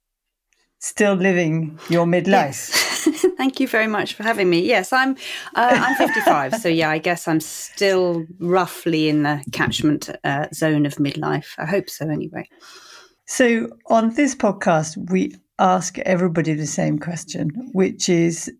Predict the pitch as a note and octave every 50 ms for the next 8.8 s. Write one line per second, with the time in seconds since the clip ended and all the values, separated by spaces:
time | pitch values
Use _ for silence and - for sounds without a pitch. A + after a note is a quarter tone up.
0 | _ _ - - G3 G3 G3+ G#3 G#3 G#3 G#3 G3 - F#3 F3 E3+ E3 - D#3+ -
1 | - F3 D#3 D3 C#3+ C#3+ C#3+ C#3 D3 C#3+ - D#3+ D#3+ D3+ D3 D3+ - E3+ D3 C#3
2 | - - - D3+ D3+ D3+ D#3+ - - _ _ _ _ - F3 D#3+ D#3 D3+ C#3 F#3
3 | - - - - - E3+ D3+ - - - - - - F3+ D#3+ C#3+ C3 D3 D3 -
4 | - F3 D#3+ C#3 B2+ A2+ - _ - B3+ C4 B3+ B3+ A#3 - _ _ - B3+ D#4
5 | D#4 - - - B3+ A3 G3+ G3 - - - - - - _ _ _ _ _ _
6 | _ - - - G#3+ - - - - - - F3+ E3+ D#3+ - - - - E3+ D#3
7 | D3 C#3+ C#3 C#3+ D3+ D3 - - - E3+ E3 D#3+ - - - E3 D#3 D#3 D#3 -
8 | - - F3+ - - - - - F3+ E3+ - - F3 E3 D#3+ D#3+